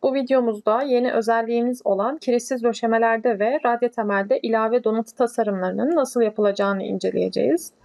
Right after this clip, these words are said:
Daha önce analizi ve tasarımlarını tamamladığımız model üzerinden anlatımlarımı gerçekleştireceğim.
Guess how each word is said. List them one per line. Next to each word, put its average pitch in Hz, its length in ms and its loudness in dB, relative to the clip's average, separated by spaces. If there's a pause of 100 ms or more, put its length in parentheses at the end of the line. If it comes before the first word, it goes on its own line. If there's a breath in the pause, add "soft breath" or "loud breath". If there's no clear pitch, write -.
(440 loud breath)
Daha 269 260 0
önce 277 340 -2
analizi 254 460 -2
ve 269 120 0
tasarımlarını 247 800 0
tamamladığımız 240 920 0
model 214 240 2
üzerinden 196 640 -4
anlatımlarımı 214 640 0
gerçekleştireceğim. 190 1000 -2